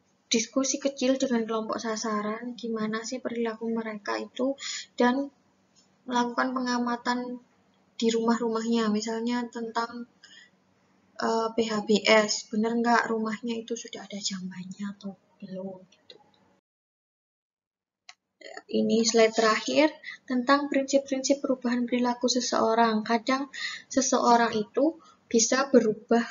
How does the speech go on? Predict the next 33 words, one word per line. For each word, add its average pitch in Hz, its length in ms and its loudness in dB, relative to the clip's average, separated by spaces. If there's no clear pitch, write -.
karena 226 720 -2
terpaksa 208 720 -4
atau 220 400 -4
hanya 208 240 2
memenuhi 220 640 -2
peraturan, 226 640 0
misalnya 226 640 -2
memakai 254 400 2
helm 233 320 4
pada 220 240 0
saat 208 160 -4
berkendara. 208 720 -2
Yang 208 240 -2
kedua, 214 480 2
perilaku 247 960 0
karena 240 400 2
ingin 247 240 2
meniru. 247 560 6
Nah, 202 160 -4
ini 226 320 0
seperti 233 320 -6
yang 233 80 -4
contohkan 233 480 -6
di 220 80 -2
awal. 220 480 -4
Jadi, 233 160 -8
kalau 240 240 -6
misalnya 240 320 -4
ada 233 160 -4
tokoh - 400 -6
agama 202 640 -2
atau 208 240 -8
tokoh 214 400 -12